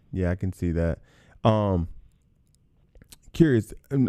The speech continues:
not really curious, but I know the answer to this, but for those barbers out there that are, that are watching or listening to this, and you don't, you're not sure on how to do the celebrity thing, clear this up, Busco,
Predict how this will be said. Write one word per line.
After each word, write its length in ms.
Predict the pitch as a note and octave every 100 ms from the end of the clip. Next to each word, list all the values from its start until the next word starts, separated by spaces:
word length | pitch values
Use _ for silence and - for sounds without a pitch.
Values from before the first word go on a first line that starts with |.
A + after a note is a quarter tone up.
| -
not 140 | C#3
really 180 | A#2+ F#2
curious, 340 | - A2+ G2 -
but 140 | F#2+
I 80 | A2
know 160 | A#2+
the 160 | G#2 -
answer 300 | G#2 G#2 G2
to 120 | G#2
this, 180 | F#2+ F#2
but 260 | G2 F2+ - - _ _ _ _ -
for 120 | A#2+
those 380 | B2+ D3+ D3+ A2+
barbers 420 | A2+ B2+ B2 A#2
out 160 | A#2
there 120 | A#2+ A#2
that 140 | A2+
are, 160 | G#2 G2+ - _ -
that 160 | G#2
are 100 | G2+
watching 520 | F#2+ G2+ A2 A2 A2+ G2+
or 100 | F#2
listening 380 | A2 A2+ A2+ G#2+
to 120 | A2+
this, 300 | A2 G#2+ - - - _ _
and 560 | G#2+ G#2 G#2 G2+ G2 G2
you 140 | A2
don't, 360 | G2 G#2 G#2+ - _ _ _ _ - - _ _
you're 160 | G#2+ C3+
not 160 | C#3 A2+
sure 400 | - C#3 C3 B2+
on 140 | A2+
how 220 | A2 B2
to 120 | A#2
do 180 | G#2+ B2
the 140 | A#2+ A2+
celebrity 480 | - A#2+ A#2+ A#2+
thing, 220 | A#2+ A#2 A2 - _ _ _ _ _ _ _ _ _ _
clear 220 | - G#3
this 220 | F#3+ C#3+
up, 220 | B2 D2+ F2+
Busco, 440 | G2+ - F#2